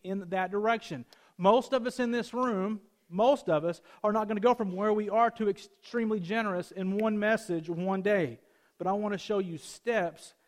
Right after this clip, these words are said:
in that direction. I have a pop quiz for you first. The pop quiz is this. It's in your bulletin. It's a really important question, all right? Do you think God needs your money? Yes or no? Man, you guys are so smart, right?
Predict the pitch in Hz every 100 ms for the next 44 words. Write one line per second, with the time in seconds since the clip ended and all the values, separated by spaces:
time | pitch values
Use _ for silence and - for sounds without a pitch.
0 | _ - 175 180 180 185 202 180 143 131
1 | 190 185 220 208 - 240 214 - 202 190
2 | 170 214 220 226 - - 202 - 214 180
3 | 165 208 190 208 180 175 226 226 240 226
4 | - - - - 214 233 - 233 220 -
5 | 233 - 175 170 190 180 226 226 233 240
6 | 226 202 220 190 151 160 - _ _ 175
7 | 185 220 202 196 208 202 175 123 131 160
8 | 190 165 120 - _ _ _ _ _ _
9 | _ _ _ _ _ _ _ _ _ 143
10 | _ 151 160 160 143 120 143 - 151 127
11 | - - 143 165 180